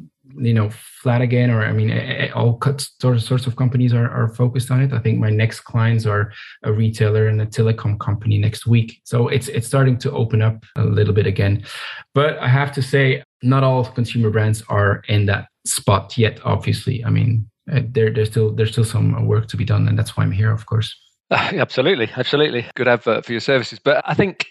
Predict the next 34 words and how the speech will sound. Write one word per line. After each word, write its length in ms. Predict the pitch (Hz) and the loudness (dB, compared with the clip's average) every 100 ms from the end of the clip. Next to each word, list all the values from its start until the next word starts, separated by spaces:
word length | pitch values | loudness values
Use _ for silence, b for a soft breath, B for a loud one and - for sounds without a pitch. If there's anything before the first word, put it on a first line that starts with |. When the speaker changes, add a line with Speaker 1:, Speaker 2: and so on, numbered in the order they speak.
| _ _ - | _ _ -2
Speaker 2:
I 80 | 143 | 0
mean, 240 | 143 147 - | 2 0 -6
so 240 | - 143 135 - _ _ _ - | -2 0 0 -4 _ _ _ -4
just 180 | 160 - | -2 0
to 80 | 143 | -2
sort 180 | - 127 | 0 -2
of 100 | 113 | 0
get 200 | 127 - | -2 -2
specific 500 | - 117 123 113 - | -4 0 0 0 -2
for 80 | 107 | 0
a 40 | |
moment, 340 | 95 92 98 | 0 0 -4
just 180 | - - | -8 -8
to 80 | 107 | -8
take 200 | - 104 | -2 -2
this 140 | 98 104 | -2 -8
on 80 | |
board, 200 | 101 98 | -4 -4
'cause 160 | - 110 | -4 0
I, 140 | 107 | 0
a 120 | 113 113 | 0 0
lot 180 | 120 | 0
of 80 | 120 | 0
the 60 | 110 | -2
work 200 | 113 110 | -2 0
that 80 | 107 | 0
we 160 | 110 | 0
do, 400 | 101 95 95 92 - | 2 2 0 -4 -6
you 100 | 101 | -2
know, 200 | 90 92 - _ _ _ | 0 0 -6 _ _ _
you 340 | 123 113 113 | -20 -10 -4
might 220 | 104 107 95 | 0 0 -2
engage 420 | 92 104 101 - | 0 0 0 0
with 340 | 101 95 - | 0 0 -4